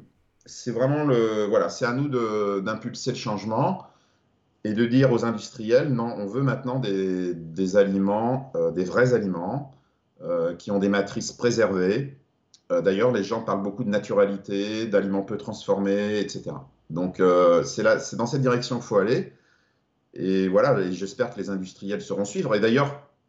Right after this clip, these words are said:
alors, c'est pas forcément des multinationales, mais il y a beaucoup de petites entreprises et des industriels qui font des produits maintenant de, de très bonne qualité. Euh, je vais pas citer de marque, mais je connais des entreprises agroalimentaires qui font des,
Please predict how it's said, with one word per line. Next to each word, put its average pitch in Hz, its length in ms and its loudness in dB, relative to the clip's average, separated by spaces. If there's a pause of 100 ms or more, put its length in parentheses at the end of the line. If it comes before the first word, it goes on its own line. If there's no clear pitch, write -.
(880)
alors, - 160 -4
c'est 127 140 -6
pas 135 140 2
forcément 127 320 -2
des 113 80 -2
multinationales, 110 720 -6
mais 131 100 2
il 101 40 0
y 101 40 6
a 101 60 6
beaucoup 117 280 -2
de 120 80 -4
petites 101 260 -12
entreprises 110 500 -6
et 101 40 0
des 90 100 -4
industriels 98 600 -2
qui 92 100 -10
font 107 200 -8
des 95 100 2
produits 101 260 0
maintenant 107 260 -2
de, 87 240 0
de 82 240 -4
très 113 220 -2
bonne 113 180 2
qualité. 92 540 -6 (580)
Euh, - 60 -10
je - 120 -8
vais 90 60 -4
pas - 100 4
citer - 280 -2
de 87 60 -2
marque, 117 260 0
mais 95 100 -2
je 87 120 -4
connais 98 280 0
des 95 160 -2
entreprises 92 480 -4
agroalimentaires 87 800 0
qui - 100 -16
font - 200 -8
des, 82 340 -6